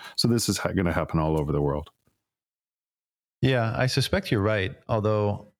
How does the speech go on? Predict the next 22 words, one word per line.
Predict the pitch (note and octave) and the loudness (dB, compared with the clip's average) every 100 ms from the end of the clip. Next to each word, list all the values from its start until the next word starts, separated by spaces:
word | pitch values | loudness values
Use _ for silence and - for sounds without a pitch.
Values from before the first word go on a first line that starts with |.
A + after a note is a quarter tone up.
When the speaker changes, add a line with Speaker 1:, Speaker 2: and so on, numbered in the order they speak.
| _ _ _ _ _ _ _ | _ _ _ _ _ _ _
Speaker 2:
I | A#2+ | 0
would | A#2 A#2 | 2 2
rather | G#2+ A#2 B2+ C#3+ B2 | 2 2 2 2 0
it | G2+ | 2
not | F#2+ G2 F#2+ F#2 | 2 2 0 0
happen | F#2 F2+ F#2+ | 0 0 0
that | F2 E2+ | 0 2
way. | E2+ F2+ | 2 2
As | G#2+ | 2
you | A2 | 2
said, | - G#2 | 0 0
I | G#2 | 0
think | - C3+ - | 0 -2 0
the | A2 G#2 F#2 E2+ - | 0 2 0 -2 -4
grassroots | G#2+ G2+ G2 - G2+ F#2+ | -2 0 -2 -2 -2 -2
bottom | - G2+ G2 G2 | -2 -2 0 0
up, | G2 G2 - | -2 -4 -6
because | B2 B2+ A#2+ G#2+ - - _ _ _ _ _ _ _ - | -4 0 -2 -4 -12 -20 _ _ _ _ _ _ _ 0
this | B2+ | 2
is | A#2+ | 2
such | E3+ | 2
a, | C#3+ | 2